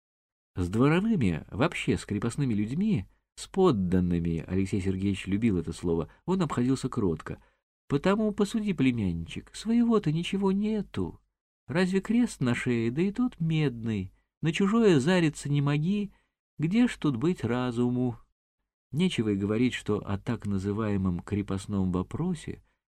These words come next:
в то время никто и не помышлял. Не мог он волновать Алексея Сергеевича, он преспокойно владел своими подданными,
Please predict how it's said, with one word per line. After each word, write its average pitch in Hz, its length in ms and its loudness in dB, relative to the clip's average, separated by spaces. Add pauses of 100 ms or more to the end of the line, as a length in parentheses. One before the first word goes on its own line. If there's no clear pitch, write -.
(120)
в - 60 -6
то 160 60 -2
время 190 240 4
никто 135 280 2
и 160 100 4
не 127 140 -4
помышлял. 104 800 -4 (540)
Не 139 140 -2
мог 208 200 4
он 151 100 6
волновать 135 500 2
Алексея 113 340 0
Сергеевича, 104 640 0
он - 160 -4
преспокойно 110 680 2
владел 104 340 2
своими 95 400 2
подданными, 147 1000 -2